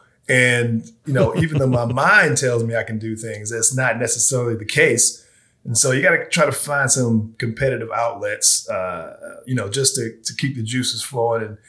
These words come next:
that competitive spirit. So me and my wife, we played tennis, and that's a good workout. But sometimes you wanna be competitive and hold the beer in your hand at the same time. <laughs>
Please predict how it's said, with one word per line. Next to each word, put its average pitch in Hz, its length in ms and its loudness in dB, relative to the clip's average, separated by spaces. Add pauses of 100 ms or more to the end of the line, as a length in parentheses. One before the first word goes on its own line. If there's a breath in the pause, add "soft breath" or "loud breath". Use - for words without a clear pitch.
that 123 160 -4
competitive 113 480 -2
spirit. - 320 -2
So 110 400 -4 (300)
me 117 100 -4
and 113 80 -2
my 107 100 -2
wife, 107 280 -4
we 107 40 -16
played 110 260 -12
tennis, 143 520 0 (720 soft breath)
and 175 100 4
that's - 160 6
a 175 60 2
good 135 180 6
workout. 117 480 -2 (200)
But 127 400 0
sometimes 165 480 0
you 143 80 0
wanna 147 200 2
be 170 120 2
competitive 131 720 0
and 117 100 -4
hold 135 220 2
the 113 60 -6
beer 135 260 0
in 107 60 -4
your 107 80 -8
hand 113 160 -6
at 90 80 -16
the 92 40 -10
same 113 280 -2
time. 117 340 0
<laughs> - 140 2